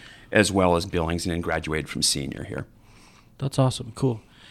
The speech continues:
Speaker 2: And then I also know that you, you were, um, a re-, you're a retired police officer, right? So you were, um,
Speaker 1: I am.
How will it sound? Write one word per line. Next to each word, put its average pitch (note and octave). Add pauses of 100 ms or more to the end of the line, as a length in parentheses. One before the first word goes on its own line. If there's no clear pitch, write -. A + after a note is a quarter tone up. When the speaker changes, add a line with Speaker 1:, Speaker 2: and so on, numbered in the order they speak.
(180)
Speaker 2:
And C3
then B2+
I B2
also B2+
know B2
that A#2+
you, A#2+
you A2+
were, A2 (200)
um, A2 (100)
a A#2+
re-, B2
you're B2+
a A#2+
retired A#2
police A#2
officer, G#2
right? G#2
So -
you G#2+
were, G#2+ (460)
um, A2+ (340)
Speaker 1:
I G#2
am. G2+